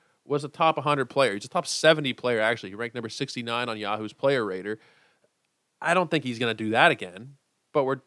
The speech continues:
drafting him two hundred picks later than where he finished last year. I think it's worth a flyer in a couple leagues, specifically if you're a volume player. You know, you play in twenty-five, thirty leagues, whatever it is. Take a couple shares of Justin Turner late, and it may end up panning off.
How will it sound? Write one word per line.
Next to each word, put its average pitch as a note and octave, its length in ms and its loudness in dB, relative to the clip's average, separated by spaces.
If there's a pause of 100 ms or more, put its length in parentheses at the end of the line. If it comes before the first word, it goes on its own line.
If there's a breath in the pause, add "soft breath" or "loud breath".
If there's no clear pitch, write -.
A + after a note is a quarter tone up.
(200)
drafting D#3+ 320 4
him C3 160 -8
two E3+ 300 -2
hundred D3 460 -2
picks - 300 -2
later B2 380 0
than A2 120 -10
where A2 100 -8
he A2 80 -8
finished C#3 340 -8
last G2+ 360 -2
year. G#2 140 -4
I G2+ 60 -2
think C3+ 180 -8
it's A#2 120 -10
worth B2+ 300 -2
a A#2 60 0
flyer A2+ 500 0
in G#2 100 -6
a G2 100 -8
couple A2+ 360 0
leagues, F#2 260 -12
specifically B2 640 -6
if G#2+ 100 -6
you're G#2+ 120 -4
a F#2+ 40 -6
volume A2 440 2
player. F#2+ 380 -6 (600 soft breath)
You A2+ 120 -10
know, G#2+ 60 -2
you G#2 100 -2
play B2 260 0
in A2+ 80 -2
twenty-five, G#2 720 0
thirty G#2+ 300 0
leagues, G2+ 280 -6
whatever G#2 280 -2
it G2+ 80 -2
is. G#2+ 160 -4
Take E3+ 160 -4
a D#3 60 -10
couple D3 260 -2
shares C3+ 280 -2
of A2+ 80 -12
Justin A2 280 -4
Turner A#2+ 320 -2
late, B2 380 0
and A#2+ 140 -8
it C3+ 100 -6
may E3+ 200 -2
end F#3+ 140 -2
up D3+ 160 -6
panning D3 260 -4
off. B2+ 380 -4